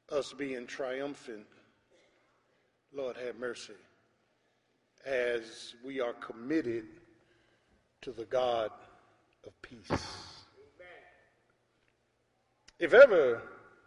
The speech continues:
there was a risk needing God's rescue, a freedom, a fellowship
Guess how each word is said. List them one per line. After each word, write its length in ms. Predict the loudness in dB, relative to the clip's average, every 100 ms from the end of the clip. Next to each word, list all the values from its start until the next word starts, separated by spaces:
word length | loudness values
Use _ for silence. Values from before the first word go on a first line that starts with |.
| _ _ _ _ _ _ _ _ _ _ _ _ _ _ -4
there 140 | 0 2
was 200 | 2 0
a 60 |
risk 600 | 0 2 2 2 -4 -8 -10 -12 -10
needing 480 | -6 -4 -4 -6
God's 480 | -2 0 0 -2 -8 -18 -20 -20 -20 _ _ -14
rescue, 540 | -12 -12 -16 -20 -20 -20 _ _ _ -20 _ _ _ _ _ _ _ _ _ _ _ _ -16
a 20 |
freedom, 460 | -8 -2 2 0 0 -4
a 100 | -4
fellowship 640 | 0 0 0 -4 -6 -6